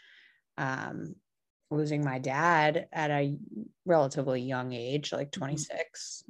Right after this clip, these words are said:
Speaker 1: um, you know, has made me be able to help people who, well, maybe not just help them, but just sit, let them sit with their, their loss, you know,
Speaker 2: Mm-hmm.
Speaker 1: if they've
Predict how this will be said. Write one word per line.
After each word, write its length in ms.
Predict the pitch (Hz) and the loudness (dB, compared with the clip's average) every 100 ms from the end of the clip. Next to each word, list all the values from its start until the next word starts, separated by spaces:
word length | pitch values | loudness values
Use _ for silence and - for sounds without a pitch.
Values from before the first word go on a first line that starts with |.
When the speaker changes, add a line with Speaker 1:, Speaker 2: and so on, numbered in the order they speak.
| - | -6
Speaker 1:
um, 580 | 156 147 151 156 165 - _ _ _ _ | -4 -2 -4 -6 -8 -12 _ _ _ _
you 80 | 165 | -4
know, 180 | 135 127 | -4 -4
has 260 | 135 135 143 | -2 0 2
made 300 | 143 143 139 | 2 4 2
me 500 | 139 139 135 139 - _ _ _ _ _ _ _ - | 0 0 -2 -4 -8 _ _ _ _ _ _ _ 4
be 200 | 165 151 | 8 10
able 320 | 147 147 143 | 8 6 4
to 760 | 143 - 151 143 139 139 139 - - _ _ _ _ _ _ _ _ _ _ - | 2 2 4 4 4 2 0 -4 -14 _ _ _ _ _ _ _ _ _ _ -12
help 340 | - 185 226 - | 4 6 6 4
people 580 | 143 143 143 170 190 _ _ - | -2 4 6 6 6 _ _ -2
who, 500 | 160 156 156 151 165 _ _ - | 2 4 4 2 -2 _ _ -4
well, 180 | 139 139 | -4 -4
maybe 240 | 151 131 | -6 -6
not 200 | 127 127 | -6 -8
just 160 | - 143 | -10 -6
help 200 | 143 147 | -4 -4
them, 240 | - 175 | -4 -4
but 220 | 110 113 - _ - _ | -2 -2 -4 _ -20 _
just 340 | - 165 - - | 4 6 8 10
sit, 240 | 185 - - | 8 8 6
let 240 | 170 165 | 6 6
them 180 | 165 151 | 4 4
sit 320 | - 170 - | 2 4 6
with 220 | 156 147 | 4 2
their, 560 | 143 139 135 131 135 - _ _ _ _ _ _ _ _ _ 160 | 2 4 4 2 0 -6 _ _ _ _ _ _ _ _ _ 0
their 240 | 151 160 | 4 6
loss, 600 | 107 110 - 147 - - - - | 4 -2 -4 -2 -2 -4 -8 -2
you 120 | - | 0
know, 80 | 165 | 2
Speaker 2:
Mm-hmm. 140 | 170 | 2
Speaker 1:
if 40 | |
they've 100 | 165 | 0